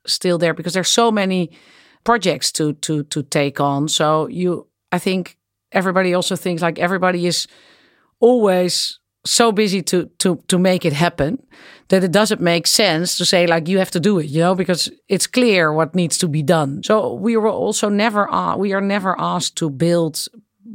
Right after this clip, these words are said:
big decks for senior management. Yeah, so it was, of course, we updated them. You know, of course, uh, we did that. But it's not like that you have to do work because they, they create the work. It's more like they, they see, like, "Okay, you have to make sure that you,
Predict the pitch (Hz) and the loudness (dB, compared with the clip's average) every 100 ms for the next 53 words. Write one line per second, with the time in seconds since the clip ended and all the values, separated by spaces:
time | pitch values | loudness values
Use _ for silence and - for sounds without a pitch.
0 | 202 180 - 185 160 - _ 131 165 165 | -18 -18 -6 -2 -2 -4 _ 0 0 0
1 | - - - - 147 147 143 143 - - | -4 -4 -4 -6 -4 -2 -2 -6 -14 -20
2 | - - - _ 208 - 185 175 175 170 | -20 -20 -20 _ -6 -2 0 2 2 0
3 | 180 180 160 170 196 208 226 - - - | -2 0 0 0 0 0 -2 -2 -8 0
4 | 302 254 - 170 165 131 135 135 135 139 | 0 2 0 0 0 -2 -4 -4 -2 0
5 | 143 156 170 - 214 208 - - 208 208 | 2 0 0 -2 0 0 -2 -6 -12 -8
6 | - 147 143 147 175 - 190 190 - 190 | -6 -4 -2 -4 -6 -4 -2 0 -2 0
7 | 208 233 - 170 165 170 - - 151 170 | 0 0 -2 0 0 -2 -8 -8 -2 -2
8 | 165 165 147 - 165 - 156 139 165 143 | -2 -6 -6 -4 -4 -4 -4 -2 -2 0
9 | 160 170 160 - 147 156 139 156 165 - | 0 0 -2 -8 -6 -6 -2 0 -2 -6
10 | _ _ _ 143 165 170 160 151 143 147 | _ _ _ -2 0 0 -2 0 0 -2
11 | 151 160 127 135 160 156 147 147 160 165 | 0 -2 -2 -6 -4 -2 -2 0 -2 0
12 | 165 - 151 143 147 156 147 165 165 - | -4 -2 -4 -6 -2 -2 0 0 0 -2
13 | 151 147 - _ _ _ _ _ - 180 | -4 -6 -8 _ _ _ _ _ 0 2
14 | 190 - 190 165 156 147 - 151 147 | 2 0 2 2 2 0 0 0 0